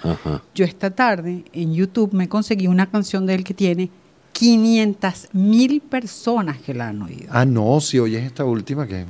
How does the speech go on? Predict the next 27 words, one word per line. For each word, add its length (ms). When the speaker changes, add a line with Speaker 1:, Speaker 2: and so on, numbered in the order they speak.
Speaker 3:
es 240
romántico, 720
madura, 680
evaluativa 1120
acerca 520
de 120
lo 200
que 360
es 140
la 320
última 380
relación 520
amor-, 320
eh, 220
bueno, 180
no 80
voy 120
a 80
seguir, 280
pero 240
es 180
muy 160
madura, 440
como 220
me 100
Speaker 1:
Sí. 80
Speaker 3:
dijo, 260